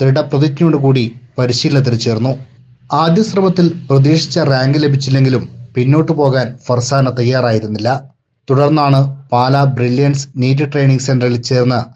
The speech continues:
തന്റെ സ്വപ്ന സാക്ഷാത്കാരത്തിന് ഫർസാന നിറം പകർന്നത്. തൃക്കരിപ്പൂർ ടൗണിലെ ഐവ ഇലക്ട്രോണിക്സ് സ്ഥാപനം നടത്തുന്ന വി പി പി മുസ്തഫയുടെയും കെ ഫൗസിയയുടെയും മകളാണ്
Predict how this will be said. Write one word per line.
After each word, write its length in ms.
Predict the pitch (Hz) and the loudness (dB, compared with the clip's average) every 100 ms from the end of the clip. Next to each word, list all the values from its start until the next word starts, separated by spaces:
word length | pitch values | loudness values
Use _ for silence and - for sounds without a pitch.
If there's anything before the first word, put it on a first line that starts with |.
| _ _ - | _ _ -4
തന്റെ 260 | 123 127 135 | -2 -2 -6
സ്വപ്ന 360 | - 127 120 147 | -6 -6 -4 -4
സാക്ഷാത്കാരത്തിന് 920 | 135 127 120 139 - 123 113 123 117 - - _ - | -2 -4 0 -2 0 -2 -2 -2 -4 -4 -14 _ -20
ഫർസാന 600 | - 131 131 147 123 113 - - | -4 -2 0 0 0 -2 -6 -6
നിറം 300 | 123 123 123 | -2 0 0
പകർന്നത്. 560 | 123 113 107 107 123 123 - _ _ _ - | -2 -4 -4 -4 -4 -6 -12 _ _ _ -4
തൃക്കരിപ്പൂർ 560 | 147 143 196 202 190 196 | -2 0 0 2 0 2
ടൗണിലെ 440 | 175 165 156 147 - _ _ _ 127 | 2 4 2 -2 -6 _ _ _ -2
ഐവ 280 | 135 139 156 - | 2 4 2 0
ഇലക്ട്രോണിക്സ് 580 | 147 139 139 151 151 - | 0 0 2 -2 -2 -4
സ്ഥാപനം 400 | - 143 143 139 | -2 0 2 2
നടത്തുന്ന 600 | 135 127 - 131 131 123 _ _ _ 123 | 0 -2 -4 -2 -2 -6 _ _ _ -2
വി 180 | 123 | 0
പി 200 | 135 131 | 2 0
പി 340 | 143 147 143 - | 0 0 -2 0
മുസ്തഫയുടെയും 960 | 131 120 160 139 147 135 131 120 - - - - - | -2 0 -2 2 4 4 4 0 -2 -14 -20 -20 -4
കെ 220 | 139 143 - | 0 0 -2
ഫൗസിയയുടെയും 760 | 131 123 127 160 147 139 135 123 | -2 0 0 0 2 2 2 2
മകളാണ് 560 | 120 131 131 120 107 | 0 0 0 0 -2